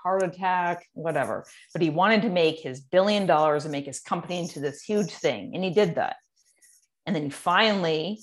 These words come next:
he did it. He accomplished what he wanted, sold his company for a billion dollars.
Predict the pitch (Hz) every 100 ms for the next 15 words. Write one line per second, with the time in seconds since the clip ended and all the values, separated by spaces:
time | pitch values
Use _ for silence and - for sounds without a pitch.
0 | - 131 143 185 220 214 151 - 180 190
1 | - 214 220 190 165 175 170 151 - 175
2 | 202 208 - 160 156 160 160 147 151 143
3 | 147 139 127 120 147 - -